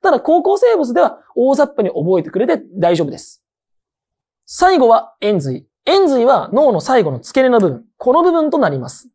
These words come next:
何やってるの？覚え方は簡単で、基本的には命関係ってまず覚えます。そうすると、呼吸とか心臓が関係するんだなってことがわかります。これ以外にも食べ物を飲み込む嚥下だったり、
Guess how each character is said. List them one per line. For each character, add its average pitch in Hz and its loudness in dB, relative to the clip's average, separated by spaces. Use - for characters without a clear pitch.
何 359 2
や 359 4
っ 349 -2
て - 0
る 254 2
の？ 233 -2
覚 277 2
え - 2
方 320 2
は 302 2
簡 262 -2
単 240 0
で、 220 0
基 269 -4
本 370 2
的 349 0
に 330 2
は - 0
命 302 0
関 330 0
係 294 0
っ 302 -4
て 311 -12
ま 165 -2
ず 143 -8
覚 131 -8
え 123 -12
ま 117 -14
す。 - -18
そ 370 0
う 359 0
す 381 0
る 381 2
と、 302 0
呼 233 0
吸 277 0
と 277 -2
か - -2
心 254 -2
臓 262 0
が 254 2
関 247 -4
係 247 0
す 247 -6
る 240 0
ん 220 -2
だ 208 2
な 320 0
っ - -14
て - -8
こ 202 -4
と 180 -2
が 147 -4
わ 135 -6
か 135 -12
り 127 -10
ま - -18
す。 - -20
こ 294 0
れ 370 2
以 - 4
外 311 2
に 156 -2
も 196 -2
食 220 2
べ 269 2
物 294 2
を 135 -4
飲 143 -4
み 156 -4
込 156 -8
む 156 -8
嚥 185 -2
下 175 0
だ 175 0
っ - -8
た - -6
り、 214 -2